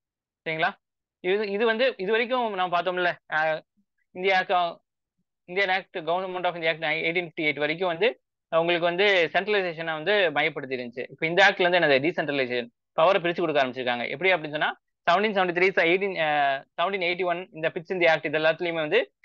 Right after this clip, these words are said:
அ, centralization, uh, சென்ட்ரலைசேஷனுக்காக பெ-, Bengal இருக்குல்ல? ஆமா. அ, Bengal வந்து எல்லாத்துக்கும் மேல, பாம்பேக்கும் மெட்ராஸுக்கும், அ, எல்லாத்துக்கும் மேலயும், அதே மாதிரி பாம்பேக்கும் மெட்ராஸுக்கும்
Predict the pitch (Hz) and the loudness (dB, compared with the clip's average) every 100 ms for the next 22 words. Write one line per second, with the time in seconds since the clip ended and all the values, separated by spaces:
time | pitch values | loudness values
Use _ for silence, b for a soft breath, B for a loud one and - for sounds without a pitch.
0 | b - 160 180 175 214 208 196 - 156 | b 0 2 2 2 2 2 -2 -2 -2
1 | 170 180 202 190 175 170 165 156 180 247 | -2 -2 -2 -2 -4 -6 -2 0 0 -4
2 | - _ _ 170 165 160 156 _ _ 156 | -6 _ _ 0 2 0 -4 _ _ -4
3 | 175 196 202 170 160 156 135 _ _ _ | -2 0 0 0 0 -2 -2 _ _ _
4 | _ _ _ _ _ _ _ _ _ _ | _ _ _ _ _ _ _ _ _ _
5 | _ _ _ - 151 135 - _ _ _ | _ _ _ -12 -8 -8 -10 _ _ _
6 | 147 147 147 175 214 220 196 180 247 262 | 4 4 4 4 4 4 4 4 2 2
7 | _ _ - 160 190 196 160 147 135 - | _ _ -4 0 2 0 0 2 0 -4
8 | _ - 165 185 185 226 180 151 - 185 | _ -2 0 0 -2 -2 -2 0 -2 -2
9 | 196 269 - _ _ _ _ _ - 156 | -4 -6 -8 _ _ _ _ _ -2 0
10 | 165 190 175 170 151 165 170 170 214 - | 2 2 0 -4 -2 -2 -2 -2 -4 -6
11 | _ _ _ - 160 202 220 175 196 214 | _ _ _ -4 -2 0 0 0 0 -2
12 | 220 190 165 190 185 202 269 | -2 -4 -2 -2 -2 -6 -6